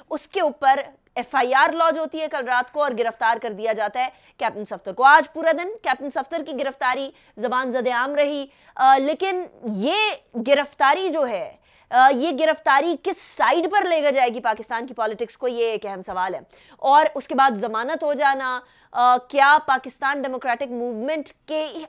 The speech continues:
अंदर की पार्टीज जो हैं, जिस तरह पाकिस्तान पीपल्स पार्टी जो कि सिंध के अंदर हुकूमत कर रही है, अ, वो कह तो रहे हैं इन्वॉल्व नहीं है, लेकिन क्या वो इन्वॉल्व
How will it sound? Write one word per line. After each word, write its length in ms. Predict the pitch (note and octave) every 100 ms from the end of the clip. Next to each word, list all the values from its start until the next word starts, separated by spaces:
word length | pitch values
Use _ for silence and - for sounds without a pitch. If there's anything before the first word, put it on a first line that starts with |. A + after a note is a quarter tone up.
| -
अंदर 300 | B3 C#4 F4
की 120 | F4+
पार्टीज 520 | E4 C#4 C#4 D#4 C#4
जो 80 | A#3+
हैं, 140 | A#3
जिस 120 | A#3 A3+
तरह 160 | A#3
पाकिस्तान 460 | A3+ A3 A3+ A#3 A#3
पीपल्स 300 | A#3 A#3 G#3+
पार्टी 340 | A3 G#3+ C4+
जो 100 | A#3
कि 160 | A3 B3
सिंध 220 | B3 A#3
के 80 | B3
अंदर 160 | A3+
हुकूमत 360 | G#3 A#3 B3 C4
कर 140 | B3
रही 160 | A3 A#3
है, 140 | A3+ - _ _ _
अ, 120 | B3+ B3+
वो 220 | A3+ E4+
कह 320 | - F#4+ G#4
तो 180 | G#4 G#4
रहे 120 | G4+
हैं 180 | G#4 F#4
इन्वॉल्व 300 | D4+ D4 C#4+
नहीं 120 | D#4
है, 60 | D#4+
लेकिन 200 | D4 C#4
क्या 160 | C#4+
वो 100 | C4+
इन्वॉल्व 320 | C4+ A#3 A3+